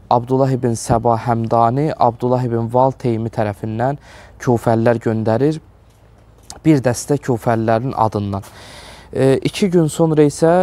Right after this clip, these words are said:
e, yüz əlli məktubla, e, Qeys ibn Müsəhhər, Əbdürrəhman ibn Abdullah Ər-Hərbi, Ümarət, e,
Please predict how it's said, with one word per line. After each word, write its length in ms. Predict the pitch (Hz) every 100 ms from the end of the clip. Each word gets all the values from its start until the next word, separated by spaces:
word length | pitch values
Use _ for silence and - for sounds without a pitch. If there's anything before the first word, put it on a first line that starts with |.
| 175
e, 100 | - 131 123 123
yüz 240 | 139 127
əlli 300 | 139 139 151
məktubla, 680 | 143 120 - 135 139 147 165 - - -
e, 80 | 127
Qeys 340 | 120 151 143 139
ibn 280 | 127 120 117
Müsəhhər, 680 | - 117 107 127 139 160 - - - -
Əbdürrəhman 680 | 135 127 131 127 123 143 135
ibn 240 | 120 120 -
Abdullah 640 | 117 113 117 117 117 123 110
Ər-Hərbi, 800 | 117 113 110 110 110 127 147 165 - - - - - - - - - - - -
Ümarət, 680 | 175 175 160 160 175 175 - -
e, 220 | 135 131